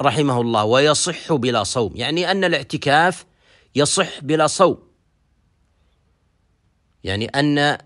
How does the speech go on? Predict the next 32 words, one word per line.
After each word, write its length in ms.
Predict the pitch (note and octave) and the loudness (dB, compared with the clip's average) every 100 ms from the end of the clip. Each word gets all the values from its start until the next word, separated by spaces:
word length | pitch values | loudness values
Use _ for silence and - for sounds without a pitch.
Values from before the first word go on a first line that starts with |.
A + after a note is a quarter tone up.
| _ - | _ -8
الصيام 760 | A2+ - - D#3+ F3+ C#3+ D3 - _ _ _ _ - | -4 -2 4 4 6 4 0 -4 _ _ _ _ -2
ليس 380 | C#3 G3 D#3+ C#3+ | 2 2 0 -4
شرطاً 460 | - D#3 B2+ C#3 | 0 0 0 -2
للاعتكاف، 1160 | C#3 B2 B2+ A#2+ G2 G#2 - G2+ F2+ - - - _ _ _ _ _ - | -2 0 -2 -4 -8 -8 -2 -2 -4 -10 -20 -20 _ _ _ _ _ 0
بل 180 | C#3 C#3+ | 2 4
يصح 280 | C#3 F3 | 2 -2
الاعتكاف 480 | C#3+ A2 D#3+ C#3+ D#3 | -2 -4 -4 0 0
بلا 220 | D#3+ F#3 | 4 2
صوم، 280 | F3+ E3+ D3+ | 4 0 -2
كما 260 | - G3+ F3 | -2 2 4
فعل 260 | D3 D3+ | 2 2
النبي 320 | D3 C#3+ C#3 C#3 | 0 0 0 -2
صلى 140 | C#3 | -2
الله 120 | A#2 | 0
عليه 80 | D#3 | 0
وسلم 120 | D3 | 0
في 120 | C#3+ | -2
شهر 240 | B2+ D3+ D3 | -2 -2 -2
شوال، 440 | D3 D3+ D#3+ D3+ | 0 4 4 2
اعتكف 360 | - D#3 C#3+ C#3+ | -4 -4 -4 -4
في 80 | C3+ | -2
العشر 280 | D3 D3 | -4 -4
الأول 460 | C#3+ D3 F3 D3 - - _ _ _ _ _ - | -4 4 6 6 2 -8 _ _ _ _ _ 2
ولم 240 | F3 E3+ | 4 4
يكن 220 | D3+ D3 | 2 0
صائما، 520 | B2+ C3+ B2 A2 G#2+ - - | 0 2 0 -2 -6 -10 -14
لأن 220 | G#2+ C3 | -10 -4
شهر 240 | D#3+ D3 | -2 -2
شوال 340 | B2 B2+ C3 E3+ | -2 0 2 2
ليس 240 | F3 D#3 D3 - - | 2 2 -2 -2 -8
شهر 260 | - C3 | -2 0
صيام 360 | A#2 B2+ A#2+ | 0 0 -2